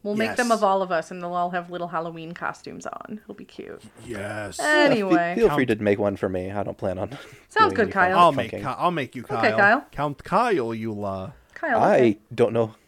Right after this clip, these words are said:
Speaker 3: I haven't fallen under the spell of these little, little, little guys <laughs> like you two have.
Speaker 2: You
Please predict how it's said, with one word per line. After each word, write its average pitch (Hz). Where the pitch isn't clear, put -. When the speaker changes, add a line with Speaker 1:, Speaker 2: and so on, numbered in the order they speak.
Speaker 3:
I 139
haven't 127
fallen 113
under 123
the 123
spell 135
of 95
these 98
little, 95
little, 98
little 95
guys 95
<laughs> -
like 104
you 107
two 104
have. 104
Speaker 2:
You 165